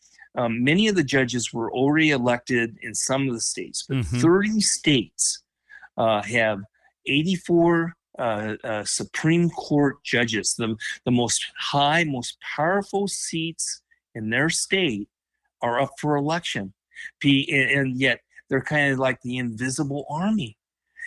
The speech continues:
Speaker 1: They're kind of like the, the candidates who don't exist, 'cause these judicial candidates don't want you to know, do not want you to know who they are or what they stand for.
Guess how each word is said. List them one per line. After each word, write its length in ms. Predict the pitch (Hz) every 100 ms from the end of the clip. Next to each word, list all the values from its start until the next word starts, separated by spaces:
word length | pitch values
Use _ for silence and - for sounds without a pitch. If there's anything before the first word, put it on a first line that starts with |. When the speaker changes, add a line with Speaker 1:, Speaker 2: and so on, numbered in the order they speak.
| -
Speaker 1:
They're 120 | 151
kind 240 | 139 156 147
of 80 | 131
like 220 | 131 127
the, 180 | 127 123 - -
the 100 | 135
candidates 760 | - - 156 165 160 147 -
who 440 | - 139 131 127 175
don't 280 | 123 147 185
exist, 560 | 170 113 120 202 180 -
'cause 200 | 135 - - - - -
these 260 | 127 113
judicial 640 | 110 131 117 139 226 - 247
candidates 640 | - 135 120 113 113 -
don't 320 | - 135 185
want 360 | 180 185 214 -
you 100 | 226
to 100 | 233
know, 440 | 196 113 104 147 - _ _ _ _ _
do 200 | - 127
not 340 | 120 127 196 196
want 300 | 180 151 -
you 80 | 120
to 100 | 113
know 460 | 101 92 98 139 _ _ _ -
who 160 | 143
they 160 | 190 208
are 420 | 123 - 101 151 _ _ _ _
or 80 | 123
what 240 | 110 113 -
they 100 | 135
stand 640 | - 156 165 196 185 165 -
for. 200 | - -